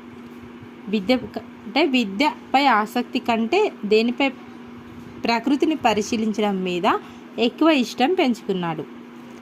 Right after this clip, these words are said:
తండ్రి డార్విన్ను తనలాగానే డాక్టర్ చేయాలన్న ఉద్దేశంతో పద్దెనిమిది వందల ఇరవై ఐదులో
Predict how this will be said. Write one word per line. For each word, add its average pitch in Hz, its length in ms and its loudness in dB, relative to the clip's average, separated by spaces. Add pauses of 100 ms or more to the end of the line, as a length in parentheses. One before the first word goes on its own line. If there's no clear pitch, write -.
(220)
తండ్రి 285 540 6
డార్విన్ను 202 680 6
తనలాగానే 254 880 4
డాక్టర్ 190 460 2 (100)
చేయాలన్న 180 420 2
ఉద్దేశంతో 196 720 0 (500)
పద్దెనిమిది 285 500 4
వందల 254 280 4
ఇరవై 185 380 2
ఐదులో 185 560 2